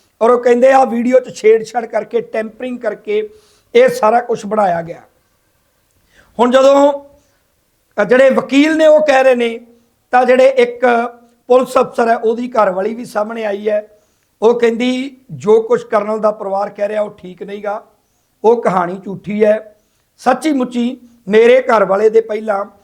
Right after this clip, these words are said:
ਕਸੁੰਨ ਮਾਰਿਆ ਗਿਆ ਤੇ ਫੇਰ ਹੀ ਇਹਨਾਂ ਨੂੰ ਗੁੱਸਾ ਆਇਆ, ਇਹਨਾਂ ਨੇ ਵੀ ਫਿਰ ਜਵਾਬੀ ਤੌਰ ਤੇ ਇਹ ਸਾਰਾ ਕੁਛ ਕੀਤਾ। ਲੋਕ ਜਦੋਂ ਦੋਨਾਂ ਪਾਸੇ ਤੋਂ ਸੁਣ ਰਹੇ ਨੇ ਤਾਂ ਥੱਲੇ ਪਬਲਿਕ ਕੀ ਕੁਮੈਂਟਾਂ 'ਚ ਬੋਲ ਰਹੀ ਹੈ।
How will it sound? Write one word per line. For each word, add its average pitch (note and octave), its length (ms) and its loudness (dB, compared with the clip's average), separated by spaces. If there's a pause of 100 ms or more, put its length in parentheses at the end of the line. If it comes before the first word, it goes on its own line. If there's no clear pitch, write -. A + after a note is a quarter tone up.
(260)
ਕਸੁੰਨ G3+ 360 -4
ਮਾਰਿਆ G3 400 2
ਗਿਆ B3 400 2 (420)
ਤੇ A#3 80 2
ਫੇਰ A3+ 380 4
ਹੀ G#3+ 220 -2
ਇਹਨਾਂ G#3+ 200 0
ਨੂੰ G3 80 -14
ਗੁੱਸਾ F3+ 320 -8
ਆਇਆ, F#3 320 -6 (420)
ਇਹਨਾਂ A#3 280 0
ਨੇ G#3 120 -4
ਵੀ G3+ 120 -8
ਫਿਰ F3 180 -8
ਜਵਾਬੀ F3 400 -6
ਤੌਰ F3 240 -4
ਤੇ F#3+ 340 -10 (220)
ਇਹ A3+ 80 4
ਸਾਰਾ G#3 260 -4
ਕੁਛ F#3+ 220 -14
ਕੀਤਾ। - 380 -20 (680)
ਲੋਕ A#3+ 340 4
ਜਦੋਂ D4+ 260 4
ਦੋਨਾਂ C#4+ 380 2
ਪਾਸੇ C4+ 380 2
ਤੋਂ B3 420 0 (440)
ਸੁਣ C#4 320 2
ਰਹੇ D4+ 200 4
ਨੇ F#3+ 260 -4 (140)
ਤਾਂ G#3+ 100 -4
ਥੱਲੇ A#3 280 2
ਪਬਲਿਕ C4+ 540 0
ਕੀ C#4+ 140 0
ਕੁਮੈਂਟਾਂ A3 460 -4
'ਚ - 60 -10
ਬੋਲ E3 260 -10
ਰਹੀ D3 220 -16
ਹੈ। C#3+ 80 -20